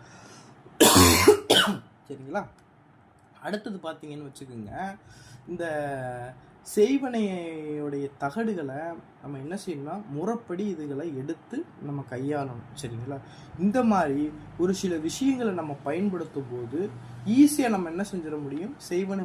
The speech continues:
பாதிப்புல இருந்து வெளிவந்துட முடியும். சரிங்களா? இன்றைய காலகட்டங்கள்ல ரொம்ப பவர்ஃபுல்லானது இந்த செய்வனை எடுக்கிறது விஷயத்தை விட ரொம்ப பவர்ஃபுல்லானது செய்வனை மாரண குடுவைகளை வச்சு, வீட்ல, எந்த வீட்ல செய்வனை இருக்கோ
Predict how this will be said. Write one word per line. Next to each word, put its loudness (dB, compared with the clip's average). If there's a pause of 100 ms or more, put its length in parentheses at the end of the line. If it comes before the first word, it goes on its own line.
பாதிப்புல -4
இருந்து -10 (300)
வெளிவந்துட -4
முடியும். -10
சரிங்களா? -6 (340)
இன்றைய 0
காலகட்டங்கள்ல 0 (460)
ரொம்ப 0
பவர்ஃபுல்லானது 4
இந்த -2
செய்வனை -2 (280)
எடுக்கிறது -4
விஷயத்தை -8
விட -4
ரொம்ப -6
பவர்ஃபுல்லானது -4
செய்வனை 0
மாரண 4 (180)
குடுவைகளை -2
வச்சு, -8
வீட்ல, -4
எந்த -2
வீட்ல -4
செய்வனை -6
இருக்கோ -8